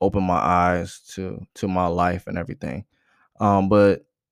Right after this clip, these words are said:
like I said, um, this is me being new to Atlanta. This is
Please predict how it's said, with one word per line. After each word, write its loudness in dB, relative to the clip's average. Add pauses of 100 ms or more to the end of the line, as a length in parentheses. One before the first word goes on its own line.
(180)
like 0
I 2
said, 2
um, -2 (580)
this 0
is 2
me 4
being 2
new 2
to -4
Atlanta. 0
This -4
is -8